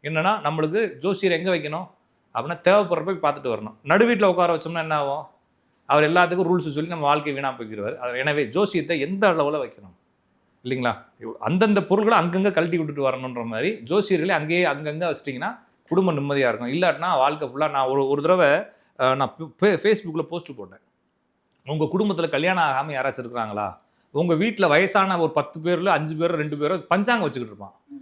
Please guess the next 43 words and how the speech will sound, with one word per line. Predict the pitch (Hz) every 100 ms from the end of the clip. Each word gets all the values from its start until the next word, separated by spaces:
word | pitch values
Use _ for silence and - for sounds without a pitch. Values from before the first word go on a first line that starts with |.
| -
அந்த | 139 139
பஞ்சாங்கத்தை | 151 214 220 170
கிழிச்சு | 185 175 151
போட்டு | 160 160
இவனுக்கு | 135
கல்யாணம் | 123 127 117
ஆயிருன்னு | 110 101
சொல்லிருவேன்." | 87 85 _ _ _ _ _ -
இந்த |
வீட்ல | 139 214 202
ரெண்டு | 190 160
பேர் | 175 156
பஞ்சாங்கத்தை | 156 196 170 156
வாங்கி | 143 139
வச்சுட்டு | 120
இவங்க | 165 147
ஜோசியர் | 127 175 180 156
மாதிரியே | 151 143 143 160 175
பில்டப் | 139 143 143
கொடுத்துட்டு | 123 110
இருப்பாங்க. | 95 95 87 90 _ _ _ -
இந்த | 156 156
ஆளுகளை | 165 202 180
ஃபுல்லா | 180 165
காலி | 151 165
பண்ணோம்னா | 147 139 170 160
குடும்பம், | 170 170
எல்லா | 143 143
குடும்பமும் | 143 147 127
விளங்கிரும்னு | 127 123 120 113 113 -
<laughs> | - -
சொல்ற | 110 107
மாதிரி | 104 120
இந்த | 151
அறகுறை | 123 175 226 214
ஜோசியர்கள், | 147 143 - 113 104 110 _ _ _ _ _
இந்த | 151 156 143 135 131 127
ஜோசியம், | 190 233 233 220
ஜோசியம், | 196 214 208 214 196
ஜோசியம்னு | 202 196 196 180
எல்லாத்துலயுமே | 180 202 185 196
ஜோசியம் | 160 165 160 131
பார்க்குறவங்க, | 117 107 101 101